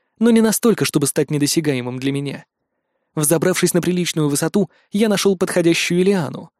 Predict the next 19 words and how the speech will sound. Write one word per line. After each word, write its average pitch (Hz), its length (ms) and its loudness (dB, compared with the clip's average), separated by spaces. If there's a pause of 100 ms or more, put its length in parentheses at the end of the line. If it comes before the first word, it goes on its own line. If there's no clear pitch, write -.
(420)
В 147 120 -2
голове 147 360 2
как 151 180 -2
бы 143 120 0
сами 147 180 0
собой 147 320 0
нарисовались 143 600 0
ее 151 260 -2
параметры. 147 560 -6 (240)
Какую 143 340 0
массу 202 380 0
выдержит, 214 440 0
коэффициент 214 600 2
трения 185 280 2
ствола, 180 520 0
амплитуда, 160 600 0
препятствия - 600 -2
на 143 100 -4
пути. - 380 0